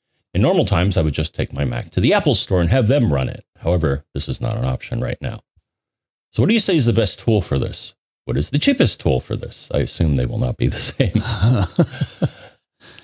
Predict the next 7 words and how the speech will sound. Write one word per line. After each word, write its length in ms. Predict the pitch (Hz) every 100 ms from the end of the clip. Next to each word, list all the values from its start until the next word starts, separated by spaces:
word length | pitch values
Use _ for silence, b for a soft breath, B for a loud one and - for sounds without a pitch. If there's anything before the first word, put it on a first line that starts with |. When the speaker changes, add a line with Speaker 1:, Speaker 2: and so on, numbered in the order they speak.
| -
Speaker 1:
Um, 580 | 107 98 92 90 82 76 80 _ _ _ _ _ _ _ _ _ _ _ _ -
okay, 320 | 165 180 113 -
well, 360 | 123 127 131 -
one 920 | 127 127 147 131 131 127 165 196 202
thing 380 | - 196 - 185
you 180 | 170
could 260 | 165 175 165